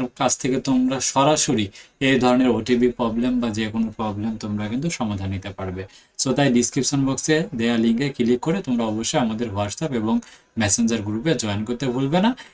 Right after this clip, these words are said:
এছাড়া তোমরা আমাদের কাছ থেকে, যদি আমার কাছ থেকে রিচার্জ নাও, তাহলে ইনস্ট্যান্ট কিন্তু তোমরা টেন পার্সেন্ট বোনাস পাবে, ঠিক আছে?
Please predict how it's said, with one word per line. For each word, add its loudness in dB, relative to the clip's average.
এছাড়া 4
তোমরা 2
আমাদের 2
কাছ -6
থেকে, 2
যদি 2
আমার 2
কাছ -6
থেকে 0
রিচার্জ 0
নাও, 2
তাহলে 2
ইনস্ট্যান্ট 2
কিন্তু 2
তোমরা -2
টেন 4
পার্সেন্ট 2
বোনাস 4
পাবে, 2
ঠিক 4
আছে? 2